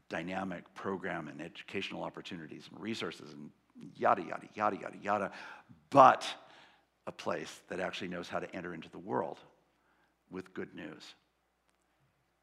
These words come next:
That is still voraciously needed. And when the people at Kennedy Center,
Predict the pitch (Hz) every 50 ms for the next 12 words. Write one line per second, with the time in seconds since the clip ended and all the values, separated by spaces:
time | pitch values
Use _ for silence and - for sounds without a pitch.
0 | _ _ - 117 117 113 113 110 98 - - - - - - - - - 120 -
1 | - - - 85 85 87 90 92 98 95 - - 90 - - - 90 85 85 85
2 | 80 80 - - - - - - - - 92 87 76 - - - - 127 131 -
3 | 143 - 143 - - - - - - 120 120 113 120 - - - 82 78 80 87
4 | 92 92